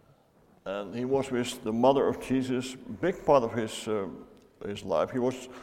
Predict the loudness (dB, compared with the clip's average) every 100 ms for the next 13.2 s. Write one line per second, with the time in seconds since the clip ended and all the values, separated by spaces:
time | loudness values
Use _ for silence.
0 | -16 -2 -2 0 0 4 4 4 2 0
1 | -4 0 0 0 -2 -2 -4 -12 -12 -8
2 | -10 -12 -20 -20 -20 _ -20 _ -10 -8
3 | -2 0 0 0 -6 -6 -8 -8 -12 -14
4 | -10 -12 -12 -6 0 0 0 -4 -2 -2
5 | -6 -6 -6 -6 -6 -8 -16 -20 _ _
6 | _ _ _ _ _ _ _ -20 -20 _
7 | 0 0 0 -8 -12 -4 10 12 12 6
8 | -2 -2 2 4 4 2 2 2 0 -4
9 | -4 0 2 0 -4 -12 -20 -20 -20 _
10 | _ _ _ _ -20 -20 -20 -18 -2 0
11 | 0 -2 -8 -4 -2 -2 -6 -4 0 0
12 | 0 4 4 4 0 2 2 0 -4 -2
13 | -2 -6